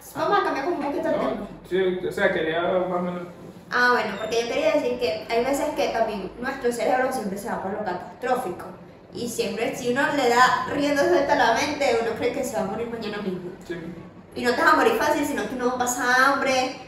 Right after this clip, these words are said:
Speaker 1: te vas a dejar tirado en la calle, mil, mil cosas, porque así por lo menos me pasa a mí.
Speaker 2: Claro.
Speaker 1: Y algo que a mí me ha servido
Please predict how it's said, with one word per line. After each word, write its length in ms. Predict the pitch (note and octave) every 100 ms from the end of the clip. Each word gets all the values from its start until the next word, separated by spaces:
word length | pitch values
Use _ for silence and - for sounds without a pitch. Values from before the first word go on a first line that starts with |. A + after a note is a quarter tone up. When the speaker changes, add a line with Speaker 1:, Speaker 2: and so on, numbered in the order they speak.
| -
Speaker 1:
te 60 | A#3+
vas 120 | A3+
a 40 | A#3+
dejar 280 | B3+ B3+
tirado 240 | B3+ A#3+ B3
en 80 | A3+
la 140 | G#3+
calle, 420 | C4 C4+ C4 B3+ A#3+
mil, 120 | A#3
mil 180 | B3 B3
cosas, 240 | C#4+ C#4 A#3
porque 480 | A3+ F#3+ F#3 F#3 - - - - -
así 220 | F3+ F#3+
por 140 | G3 A3
lo 80 |
menos 220 | G3 G3+ E3
me 100 | F#3
pasa 140 | D3
a 40 |
mí. 140 | C3+ - - - -
Speaker 2:
Claro. 180 | D3 B3+ -
Speaker 1:
Y 80 | B3
algo 260 | B3+ C4+ D4+
que 60 |
a 60 | E4
mí 80 | C#4+
me 60 | C#4+
ha 140 | D4+
servido 400 | - E4 D4 D4